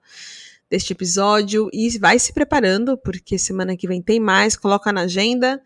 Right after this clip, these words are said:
saiba o que tá acontecendo no Projeto Redes, acompanhe as ações do Projeto Redes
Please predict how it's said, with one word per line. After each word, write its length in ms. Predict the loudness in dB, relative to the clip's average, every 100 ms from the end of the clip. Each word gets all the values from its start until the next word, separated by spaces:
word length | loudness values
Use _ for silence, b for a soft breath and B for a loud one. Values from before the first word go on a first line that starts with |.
| b
saiba 380 | -4 2 2 2
o 20 |
que 120 | -2 -2
tá 80 |
acontecendo 760 | -2 -2 -2 -2 0 -2 -2 -4
no 100 | -4
Projeto 380 | -4 -4 -4 -4
Redes, 480 | 0 0 0 -4
acompanhe 720 | -4 -4 -6 0 2 2 -2 -8 b b -6
as 160 | -4 -2
ações 320 | -2 -2 -2
do 80 | -2
Projeto 340 | -2 -2 -2
Redes 680 | 0 2 0 -2 -4 -4